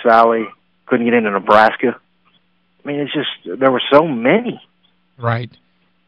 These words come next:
Speaker 1: And, you know, when they were winning thirty-eight games and going to the Final Four in the championship game against Kansas, it was a great story from Conference U S A, non-B C S conference, you know, kind of the, the Renegades under Calipari. But, you know,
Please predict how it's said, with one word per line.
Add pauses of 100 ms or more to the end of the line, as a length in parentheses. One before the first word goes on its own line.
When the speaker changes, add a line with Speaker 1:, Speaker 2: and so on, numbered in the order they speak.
(140)
Speaker 1:
And, (100)
you
know,
when
they
were
winning
thirty-eight
games
and
going
to
the
Final
Four
in
the
championship
game
against
Kansas, (560)
it
was
a
great
story
from
Conference
U
S
A,
non-B
C
S (100)
conference, (720)
you
know,
kind
of
the,
the
Renegades
under
Calipari.
But, (960)
you
know,